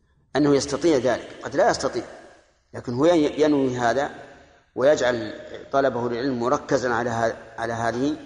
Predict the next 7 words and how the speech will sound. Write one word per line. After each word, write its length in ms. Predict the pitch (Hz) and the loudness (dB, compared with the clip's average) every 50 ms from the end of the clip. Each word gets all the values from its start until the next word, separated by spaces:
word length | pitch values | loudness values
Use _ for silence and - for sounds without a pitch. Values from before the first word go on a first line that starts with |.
| - - | -14 -12
النية، 720 | 123 117 120 135 135 131 143 156 165 139 - - - - - - - - - - _ _ _ _ _ _ | -8 -4 -4 -2 -2 0 0 0 0 -2 -8 -16 -20 -20 -20 -20 -20 -20 -20 -20 _ _ _ _ _ _
والله 300 | 139 143 156 160 151 139 | -4 -2 0 0 0 -2
سبحانه 260 | 127 110 131 143 143 | -4 -6 -4 -4 -4
وتعالى 280 | 127 127 127 147 147 143 | -4 -2 -2 -2 0 0
ييسر 280 | 143 147 - - - | -2 -2 -4 -6 -4
له 140 | 127 127 123 | -4 -2 -2
الأمر. 260 | 117 - 127 117 90 | -2 -4 -4 -6 -6